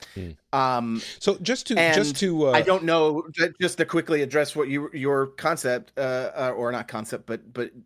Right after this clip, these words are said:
Speaker 2: the, the statement of, uh, like, fifty years, like, I, I don't know. That sounds scary as crap. And it's like, okay, it, it, it,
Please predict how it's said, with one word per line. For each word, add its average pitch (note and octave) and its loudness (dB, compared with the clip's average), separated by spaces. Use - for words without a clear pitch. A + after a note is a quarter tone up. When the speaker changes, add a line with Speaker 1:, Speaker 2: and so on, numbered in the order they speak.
Speaker 2:
the, B2 -2
the A#2 -6
statement C#3 -4
of, A#2 -8
uh, A#2+ -4
like, A2+ -10
fifty C3+ -6
years, A#2+ -2
like, A#2+ -6
I, D3+ 0
I F#3 4
don't F#3 2
know. D#3 2
That D#3+ 2
sounds D#3 2
scary D3 0
as C3 -4
crap. C#3 -2
And C#3 0
it's C3+ -4
like, C3+ 0
okay, D3+ 2
it, E3+ 0
it, F3+ 0
it, F3 -2